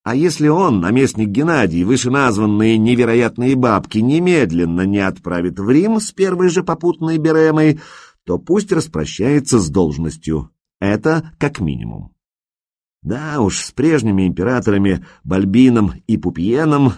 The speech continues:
было проще. У Черепанова с этими двумя было заключено твердое соглашение.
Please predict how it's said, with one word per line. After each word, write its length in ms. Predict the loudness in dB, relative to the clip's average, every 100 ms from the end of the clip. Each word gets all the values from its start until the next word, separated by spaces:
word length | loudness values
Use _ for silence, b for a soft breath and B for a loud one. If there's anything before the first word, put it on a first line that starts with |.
| -4
было 240 | -6 -6
проще. 680 | -6 -6 -2 -2 -4 -12 -16 _ _ _ _ _ _ _
У 80 | -6
Черепанова 560 | -4 -4 -2 0 0 -2
с 100 | -4
этими 260 | -4 -4
двумя 500 | -2 -2 0 0 -2 B B B
было 300 | -2 0 2 0
заключено 520 | -2 -4 -6 -4 -4
твердое 440 | -2 -4 -2 -4
соглашение. 800 | -2 -2 0 0 -2 -4 -12 -16